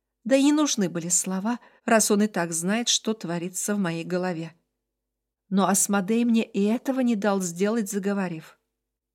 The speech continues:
«Неужели ты думаешь, что я захочу тебя такую?»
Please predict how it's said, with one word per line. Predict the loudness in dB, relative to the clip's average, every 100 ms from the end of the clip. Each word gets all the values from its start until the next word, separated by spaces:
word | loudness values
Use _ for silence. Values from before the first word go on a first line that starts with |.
| -10
«Неужели | -6 -4 -4 -2 0 0
ты | -2 -6
думаешь, | -4 -6 -2 -4 -4 -8 _ _ _ _
что | -12 -4 0
я | 2 0
захочу | -2 -6 -6 -6 -4 -4
тебя | -6 -6 -6 -6 -10 _ _
такую?» | -8 -6 -2 -2 -2 -10